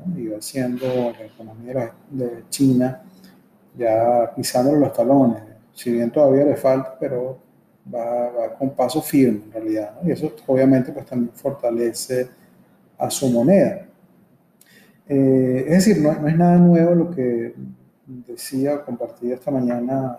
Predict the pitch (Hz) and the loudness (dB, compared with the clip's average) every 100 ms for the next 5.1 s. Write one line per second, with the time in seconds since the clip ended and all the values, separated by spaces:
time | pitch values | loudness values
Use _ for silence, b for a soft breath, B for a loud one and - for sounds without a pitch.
0 | - - 123 127 135 139 151 175 160 - | -16 -12 -6 -2 0 -2 0 4 4 2
1 | 175 - b b b b _ _ _ 185 | -2 -6 b b b b _ _ _ 2
2 | 165 175 190 185 - _ _ _ _ _ | 4 6 4 0 -10 _ _ _ _ _
3 | _ - 123 123 123 120 - 127 131 143 | _ -10 -8 -6 -6 -6 -4 -2 0 -2
4 | - 170 - 147 143 143 151 147 135 135 | -4 -12 -4 0 2 2 -2 -4 -4 -4
5 | 143 | -6